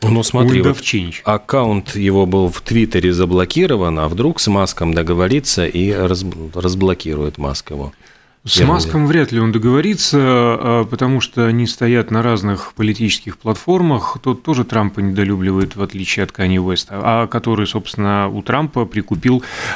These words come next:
Speaker 2: а, социальную сеть. И, и, и, между прочим, про Трампа я вот, э, сказал и вспомнил, что есть одна новость. Да, да, да, да, да, да, точно. М,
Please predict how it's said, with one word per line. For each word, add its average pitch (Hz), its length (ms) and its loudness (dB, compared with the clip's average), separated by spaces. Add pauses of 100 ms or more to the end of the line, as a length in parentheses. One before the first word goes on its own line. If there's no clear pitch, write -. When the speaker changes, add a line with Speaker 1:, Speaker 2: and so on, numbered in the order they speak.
Speaker 2:
а, 101 320 0
социальную 117 600 0
сеть. 120 400 -2 (100)
И, 143 500 2
и, 139 300 2
и, 147 340 2
между 135 440 2
прочим, 139 640 2
про 131 1120 2 (100)
Трампа 131 500 0
я 110 220 2
вот, 107 220 0 (220)
э, 110 380 0
сказал 127 800 0
и 127 260 0
вспомнил, 147 720 0
что - 640 0
есть 123 500 0
одна 127 200 0
новость. 139 380 2
Да, 113 360 0
да, 156 160 0
да, 143 160 0
да, 139 120 -2
да, 139 120 0
да, 113 120 -4
точно. 113 360 -2 (560)
М, 139 240 2